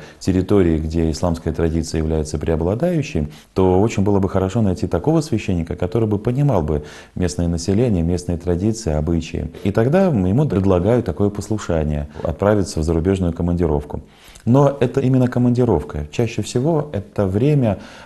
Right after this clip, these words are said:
некоторое время, которое священник там проводит вместе со своей семьею. Некоторые, правда, священники эту командировку продлевают,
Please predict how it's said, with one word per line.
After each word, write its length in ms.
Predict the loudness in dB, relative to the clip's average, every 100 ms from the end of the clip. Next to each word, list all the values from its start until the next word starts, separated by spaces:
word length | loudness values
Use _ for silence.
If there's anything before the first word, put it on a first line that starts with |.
| -4
некоторое 480 | 2 2 2 0 2
время, 260 | 4 2 2
которое 340 | 0 0 0
священник 420 | 0 -4 -2 -2
там 140 | -2 -2
проводит 460 | -2 -2 -4 -2
вместе 300 | 0 0 -2
со 140 | -4 -4
своей 340 | -2 -2 -2
семьею. 520 | -2 -2 0 0 -2 -6 -16 -20 -20 -20 -8 0
Некоторые, 400 | 2 2 0 2
правда, 240 | 4 2
священники 480 | 0 0 0 0 -2
эту 120 | -4
командировку 480 | 0 2 2 -2 -2
продлевают, 680 | 0 2 4 4 4 2